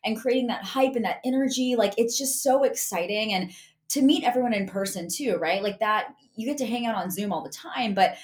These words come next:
building that in-person connection really, really just makes the experience so much better for everybody, right? And then back to going the extra mile though, this is kind of simultaneous with, again, the in-person events, but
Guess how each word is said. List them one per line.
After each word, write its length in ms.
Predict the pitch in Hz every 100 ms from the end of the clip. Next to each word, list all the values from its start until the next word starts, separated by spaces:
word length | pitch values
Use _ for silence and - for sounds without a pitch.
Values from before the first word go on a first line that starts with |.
| - 190
building 460 | 240 302 339 269
that 360 | 214 202 185 - - _ -
in-person 960 | 226 254 254 220 208 208 202 196 196 185 _
connection 920 | - 196 170 185 - 190 160 147 156 - -
really, 560 | 185 233 247 254 240 175
really 520 | 175 202 196 190 180 - -
just 180 | 247 247
makes 220 | 226 226
the 100 | 302
experience 460 | 226 - 185 190 190
so 80 |
much 160 | 185 180
better 180 | 170 165
for 140 | -
everybody, 380 | 156 160 135 127
right? 320 | - 170 - -
And 160 | 247 269
then 300 | 262 - - -
back 360 | 214 320 480 -
to 160 | 370
going 260 | 240 233 247
the 80 | 208
extra 320 | 202 - 185
mile 320 | 165 170 160
though, 220 | 156 127
this 180 | 196 202
is 140 | 247
kind 160 | 254 330
of 80 | 370
simultaneous 760 | 247 214 196 - 185 180 170
with, 160 | 175 175
again, 460 | 175 175 160 156 -
the 120 | 170
in-person 420 | 175 170 165 170
events, 320 | 156 233 170
but 240 | - 202